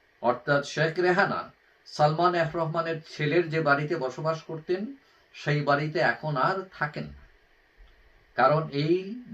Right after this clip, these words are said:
বাড়িটি ব্রিটিশ সরকার জব্দ করেছে দুর্নীতির অভিযোগে।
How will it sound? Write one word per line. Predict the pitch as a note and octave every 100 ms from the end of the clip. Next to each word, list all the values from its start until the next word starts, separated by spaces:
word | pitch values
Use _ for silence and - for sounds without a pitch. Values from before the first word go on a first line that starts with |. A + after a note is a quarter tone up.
| A#2+
বাড়িটি | D3 F#3 F#3 G3+ G#3+ - _ _ _ _
ব্রিটিশ | A#2+ C#3 F3+ -
সরকার | E3 D#3 E3 A2
জব্দ | B2 C#3 - F3
করেছে | F3+ F3+ - F#3+ A#3+ - - -
দুর্নীতির | G2+ D3 F3+ F#3 E3+ E3+ -
অভিযোগে। | - - -